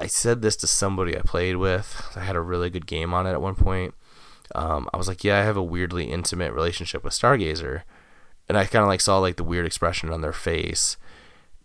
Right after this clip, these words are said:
And then I was like, "Do I even wanna try to go into detail with this stranger that I'm meeting at a pinball tournament about what I mean by intimate relationship with this pinball machine?" And I did not. I just said, "I just, I really like it and I've owned it before."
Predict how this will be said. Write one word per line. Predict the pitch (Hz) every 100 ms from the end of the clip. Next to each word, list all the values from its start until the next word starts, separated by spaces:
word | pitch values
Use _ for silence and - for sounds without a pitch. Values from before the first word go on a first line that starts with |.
| - - - -
And | 104 92
then | 92
I | 95
was | 87 87
like, | 85 82 - - - - - - - _ _ _ _ _ -
"Do | 92 95
I | 95
even | 87 85
wanna | 85 87
try | - 92
to | 87
go | 90
into | 87 85
detail | 78 80 87 80
with | 82
this | 87 -
stranger | - 85 82 85 80
that | 80
I'm | 80
meeting | 78 78 78
at |
a | 82
pinball | 87 78 73
tournament | 80 78 76 73 - - - - - - -
about | 90 85 69
what | 80
I | 78
mean | 76
by | 78 76
intimate | - 80 80 57
relationship | 82 80 - 69
with | -
this | -
pinball | 110 95
machine?" | - 92 90 - - - -
And | - 101 95 90 - _ - - - - -
I |
did | 95 101
not. | 90 85 67 71
I |
just | 87 -
said, | 92 82
"I | 98
just, | 92 92 - -
I |
really | 92 90 85
like | 82 87
it |
and | 71
I've | 67 76
owned | 71
it | 57
before." | - - -